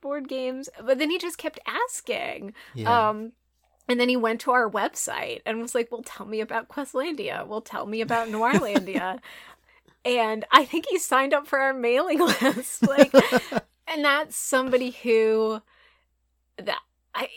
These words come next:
Speaker 1: I mean, it's like, it's this magical, like, there is no exact way to know how to reach the Peters who live in West Virginia and work for TurboTax.
Speaker 2: Right.
Speaker 1: But we can try to get creative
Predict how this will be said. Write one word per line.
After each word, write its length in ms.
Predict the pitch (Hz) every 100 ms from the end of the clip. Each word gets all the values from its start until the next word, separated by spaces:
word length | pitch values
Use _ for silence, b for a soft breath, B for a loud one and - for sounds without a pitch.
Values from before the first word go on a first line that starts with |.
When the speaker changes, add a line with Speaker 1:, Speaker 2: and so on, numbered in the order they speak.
| 170
Speaker 1:
I 120 | 233 262
mean, 180 | 240
it's 140 | 226 240
like, 240 | 233 - -
it's 200 | 233 233
this 200 | 240 226
magical, 560 | 202 208 220 254 226
like, 180 | 214 226
there 180 | 262 254
is 200 | 247 226
no 420 | 226 226 233 233
exact 500 | 226 190 - 208 -
way 140 | 196 190
to 100 | 185
know 220 | 185 185
how 320 | - - 196
to 180 | - 196
reach 400 | 185 196 - -
the 100 | 247
Peters 560 | - - 196 190 190 185
who 160 | 226 202
live 240 | 190 185
in 160 | 185 180
West 240 | 175 -
Virginia 560 | 196 190 196 190 190 180
and 200 | 185 180
work 240 | - -
for 160 | - -
TurboTax. 1080 | - 196 - - - - - - - - - B 123
Speaker 2:
Right. 260 | 110 107 208 233
Speaker 1:
But 480 | 185 175 170 165 - _ _ _ _ -
we 220 | 202 226
can 240 | - 208
try 300 | 170 - 185
to 60 | 165
get 220 | - 190
creative 840 | - 196 - 190 185 - - 190